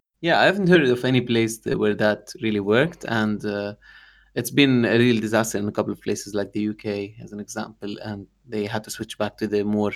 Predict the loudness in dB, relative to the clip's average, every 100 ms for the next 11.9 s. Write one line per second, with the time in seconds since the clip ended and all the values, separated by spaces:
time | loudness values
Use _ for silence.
0 | -4 -4 -2 0 -2 -2 -6 -4 -4 -4
1 | -6 -6 -4 -4 -6 -16 -20 -20 _ 2
2 | 4 4 4 4 4 0 -2 -2 -4 -4
3 | -4 0 2 2 0 0 2 4 4 2
4 | 2 2 2 0 -2 -4 -4 -2 -2 0
5 | 0 0 0 0 -2 -4 -4 -8 -8 -8
6 | -2 -2 -2 0 0 0 -2 -2 -2 2
7 | 2 0 -4 -4 -12 -20 -16 0 4 6
8 | 6 4 2 2 4 4 0 -6 0 4
9 | 4 4 2 4 2 2 -2 0 2 4
10 | 4 4 2 2 0 0 0 -4 -6 -6
11 | -4 -2 -2 -4 -8 -4 -2 -2